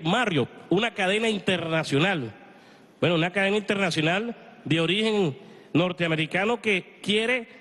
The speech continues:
bueno, quiere y continúa invirtiendo en Venezuela, en la patria de Bolívar. Tiene plena confianza e invierte, es el sector privado productivo.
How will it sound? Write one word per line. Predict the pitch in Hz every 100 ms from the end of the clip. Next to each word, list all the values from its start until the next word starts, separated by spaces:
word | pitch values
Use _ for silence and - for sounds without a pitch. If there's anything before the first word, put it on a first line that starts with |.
| - - - - _ -
bueno, | - 202 202 -
quiere | 202 240 262 -
y | 196 -
continúa | 196 196 185 185 226 262 190 190
invirtiendo | 196 180 180 160 233 233 202
en | 180
Venezuela, | 151 131 127 127 107 90 - -
en | 170
la | 165 151
patria | 202 190 160 143
de | 123
Bolívar. | 113 131 107 90 - - - - -
Tiene | - 175 202
plena | 190 202 220 220 208
confianza | 175 156 175 196 196 185 214 202 -
e | -
invierte, | 175 160 156 196 180 165
es | 165
el | 208
sector | 185 - 202 214 208 - - -
privado | 196 190 202 208
productivo. | 185 165 147 127 196 156 107